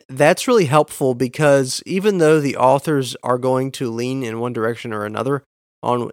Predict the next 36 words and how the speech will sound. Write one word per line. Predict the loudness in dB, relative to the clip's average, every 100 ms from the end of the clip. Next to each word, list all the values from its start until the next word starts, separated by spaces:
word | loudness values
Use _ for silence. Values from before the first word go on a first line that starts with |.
| -4
any | -2 0
given | 0 0
issue, | -2 -2 0 -2 -2 _ _ _ _ _
they're | -2 2 2
at |
least | 2 -2 0
going | 0 0 -2
to | -2
give | -2 -2
you | 0 0 -2 -6 _ _ _ _ _ _ -20 -8
the | -2
different | 2 2 4 2
arguments. | 4 2 4 2 2 0 -8 -8 -10 _ _ _
And | -2 2
when | 2
they | 2 0
do | 2 2 2
that, | 2 2 2 -4 -16 -20 _ _ _
they | 0 0
give | 4 2 2
you | 2 4 4 2 -2 -8 -8
scripture | -8 2 2 4 4
references | 6 4 2 -4 0 0 0
or | -2
they | -4 -2
give | -2
you | -2
the | -4
strengths | -6 -2 0 0 -2 -4
or |
weaknesses | -2 -2 -2 -4 -4 -4
of | -4 -2
those | -4 -2
arguments. | 0 0 -6 -10 -10
And | -8
so | 2 4 4